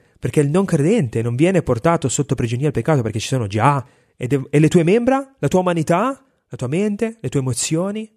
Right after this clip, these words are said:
i tuoi sentimenti, il tuo corpo e tutto il resto. Seconda Corinzi, capitolo dieci, versetto tre, eh, dice: "Infatti, anche se camminiamo nella carne,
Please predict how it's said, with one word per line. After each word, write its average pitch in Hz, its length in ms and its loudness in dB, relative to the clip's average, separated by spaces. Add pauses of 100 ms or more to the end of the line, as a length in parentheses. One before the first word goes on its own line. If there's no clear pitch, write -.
(100)
i 127 80 -12
tuoi 120 180 -4
sentimenti, 139 560 -4
il 139 60 -4
tuo 117 120 -6
corpo 151 300 -2
e 131 40 -2
tutto 139 180 -2
il - 40 0
resto. 196 360 -4 (560)
Seconda 123 280 -4
Corinzi, 120 380 0
capitolo 117 360 2
dieci, 120 360 2
versetto 107 400 -4
tre, 131 360 2
eh, - 180 -8 (420)
dice: 123 200 -2
"Infatti, 143 420 2
anche 143 200 0
se 127 180 -2
camminiamo 123 680 0
nella 214 220 2
carne, 113 560 -4